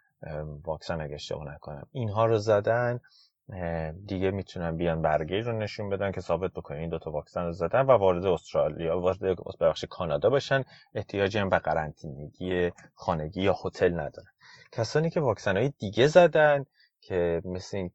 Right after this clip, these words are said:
مثل سینوفارم اینا، بعد می‌رفتن ده روز یا دو هفته قرنطینگی خانگی بشن،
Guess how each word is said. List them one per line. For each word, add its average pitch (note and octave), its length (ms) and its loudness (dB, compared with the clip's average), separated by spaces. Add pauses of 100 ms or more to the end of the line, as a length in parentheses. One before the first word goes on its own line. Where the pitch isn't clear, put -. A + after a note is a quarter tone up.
(140)
مثل F2+ 320 -4
سینوفارم D#2+ 640 -4
اینا، F2+ 240 -2
بعد G#2 280 2
می‌رفتن G#2+ 600 -4
ده G#2 200 2
روز G#2+ 220 -2
یا F2+ 80 0
دو F#2 160 0
هفته G2+ 260 0
قرنطینگی D#2 640 -6
خانگی E2+ 720 -6
بشن، - 300 -10